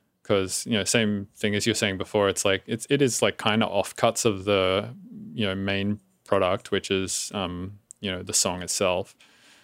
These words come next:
Uh, but at the same time, <clears throat> um, you know, a lot of people are interested in those offcuts.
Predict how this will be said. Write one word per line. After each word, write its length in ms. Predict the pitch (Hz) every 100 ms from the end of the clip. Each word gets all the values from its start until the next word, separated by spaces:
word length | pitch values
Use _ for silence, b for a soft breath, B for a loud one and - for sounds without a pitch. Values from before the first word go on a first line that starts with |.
| b b _ -
Uh, 220 | 104 95
but 180 | 95 98
at 80 | 90
the 80 |
same 240 | 107 110 95
time, 440 | 98 95 98 - -
<clears throat> 1200 | 202 160 135 - _ _ _ _ _ _ - -
um, 360 | 120 104 98 104
you 100 | 104
know, 100 | 107
a 60 | 107
lot 140 | 107
of 80 | 107
people 240 | 107 107
are 100 | 101
interested 400 | 92 101 110 -
in 140 | 101 95
those 200 | 98 101
offcuts. 600 | 101 - - - -